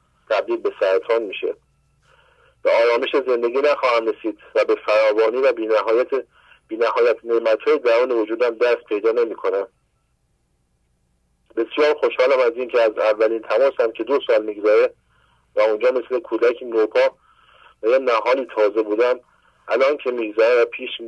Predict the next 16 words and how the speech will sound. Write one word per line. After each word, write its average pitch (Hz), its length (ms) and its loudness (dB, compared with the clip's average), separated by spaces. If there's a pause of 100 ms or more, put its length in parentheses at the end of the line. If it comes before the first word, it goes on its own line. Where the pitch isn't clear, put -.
(260)
پیش 135 180 -10 (100)
می‌رم، 113 240 0
خدا 123 320 2
رو - 60 0
شکر 113 260 -4
در 110 120 2
کنار 120 340 0
دوستان 120 480 -4 (320)
دارم 117 200 0
به 117 60 -2
بلوغ 113 380 -2
معنوی، 110 640 0 (440)
به 107 60 -10
بلوغ 117 460 0
زندگی 110 420 -2
می‌رسم. 107 500 -2